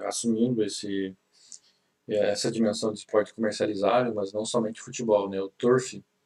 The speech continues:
é, na cidade do Rio de Janeiro, já, já, já desde muito cedo vai,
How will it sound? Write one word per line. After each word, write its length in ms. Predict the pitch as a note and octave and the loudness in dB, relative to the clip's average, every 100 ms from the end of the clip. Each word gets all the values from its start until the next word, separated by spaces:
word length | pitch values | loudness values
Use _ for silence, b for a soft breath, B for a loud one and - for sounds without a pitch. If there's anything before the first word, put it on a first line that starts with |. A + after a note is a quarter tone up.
| _ _ A2+ | _ _ -10
é, 340 | G#2 G2+ G2 | -4 -2 -2
na 120 | G2+ | -4
cidade 320 | G#2 A2+ G2+ G#2 | -2 2 2 2
do 60 | |
Rio 80 | G#2 | -4
de 60 | G#2 | -2
Janeiro, 340 | G2+ G#2+ A2 _ _ _ _ _ _ _ _ - - | 2 2 0 _ _ _ _ _ _ _ _ -16 -8
já, 380 | F2+ A2 - - _ B B B B _ - | -4 0 -2 -4 _ B B B B _ -8
já, 560 | G2+ A2 A2 A2+ A2 G#2+ G#2 G#2 | 0 4 4 4 2 2 0 0
já 140 | G#2 | -2
desde 280 | - A2 A2+ | -2 -2 0
muito 180 | A#2+ B2+ | 0 0
cedo 500 | - - A#2 B2+ A2 | -2 2 4 4 2
vai, 520 | G#2+ G#2 G#2 G2 F#2+ | 4 4 4 -2 -10